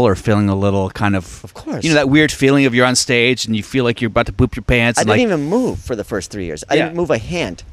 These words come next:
Speaker 1: <laughs>
Speaker 2: I brought the mic up and I put it in my hand and I did, I, every, the, I remember the first time I actually moved my left hand,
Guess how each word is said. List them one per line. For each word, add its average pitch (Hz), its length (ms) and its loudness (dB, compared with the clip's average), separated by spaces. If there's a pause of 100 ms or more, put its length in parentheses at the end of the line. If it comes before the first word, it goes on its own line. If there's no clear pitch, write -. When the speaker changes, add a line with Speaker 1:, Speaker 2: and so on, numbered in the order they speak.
(260)
Speaker 1:
<laughs> - 380 -2
Speaker 2:
I 151 80 2
brought 185 260 0
the 190 80 0
mic 170 220 0
up 143 220 2
and 139 140 -2
I 135 120 0
put 160 160 0
it - 80 -2
in - 60 -12
my 147 120 -2
hand 143 320 0
and 139 100 -4
I 131 80 2
did, 147 200 -2
I, 143 160 -6
every, 165 220 0
the, - 180 -6 (120)
I 160 60 2
remember 151 240 -2
the 131 140 -10
first 147 240 -4
time 135 160 -6
I - 20 -2
actually 120 240 -6
moved 104 380 -4
my 101 160 -4
left 101 260 -2
hand, 117 320 -6